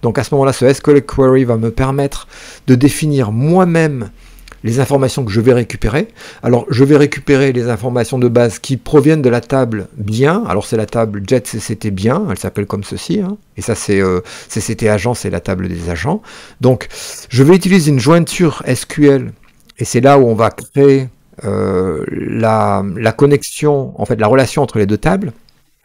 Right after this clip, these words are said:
Alors de type inner joint, alors si vous ne savez pas quoi prendre là-dedans, vous,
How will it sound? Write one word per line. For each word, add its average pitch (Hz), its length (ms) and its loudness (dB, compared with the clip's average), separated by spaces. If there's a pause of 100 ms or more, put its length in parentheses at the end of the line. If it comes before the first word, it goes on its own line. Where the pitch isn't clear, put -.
(180)
Alors 117 180 2
de 123 100 6
type - 280 0
inner 127 280 2
joint, 156 300 2 (400)
alors 120 160 2
si - 100 -6
vous 156 100 4
ne 151 40 -2
savez 127 200 2
pas 131 140 0
quoi 165 280 0
prendre 131 400 0
là-dedans, 117 340 0
vous, 104 140 -8